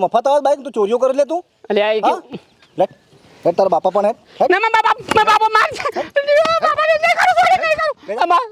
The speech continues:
Speaker 2: નહીં કરું.
Speaker 1: બેજા,
Speaker 2: મારા બાપાને કહેતો ના પણ.
Speaker 1: હા, નહીં કોઈ, બેજા.
Speaker 2: બાપા રે.
Speaker 1: બાઈક ઉપર લઈ જા.
Speaker 2: મારા બાપાને કહેતો ના, મહેરબાની કર, મારા બાપુ.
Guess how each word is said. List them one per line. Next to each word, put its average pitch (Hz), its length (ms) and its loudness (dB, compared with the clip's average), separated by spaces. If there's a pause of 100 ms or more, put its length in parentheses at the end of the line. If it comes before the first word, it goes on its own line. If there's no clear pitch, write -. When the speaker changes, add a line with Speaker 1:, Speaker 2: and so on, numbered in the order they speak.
(120)
Speaker 2:
નહીં 403 160 -6
કરું. 349 180 -10
Speaker 1:
બેજા, 185 160 -8
Speaker 2:
મારા 285 240 0
બાપાને 277 280 -2
કહેતો 254 240 -2
ના 226 120 -4
પણ. 226 120 -4 (240)
Speaker 1:
હા, 165 100 -12
નહીં 175 180 -6
કોઈ, 196 160 -4
બેજા. 202 140 -4 (1120)
Speaker 2:
બાપા 381 240 0
રે. 523 300 0
Speaker 1:
બાઈક 403 120 -10
ઉપર 427 120 -12
લઈ 214 80 -6
જા. 254 120 -8 (320)
Speaker 2:
મારા 359 160 2
બાપાને 262 340 0
કહેતો 262 180 0
ના, 311 120 0
મહેરબાની 311 320 0
કર, 339 80 -2
મારા 339 300 0
બાપુ. 359 180 0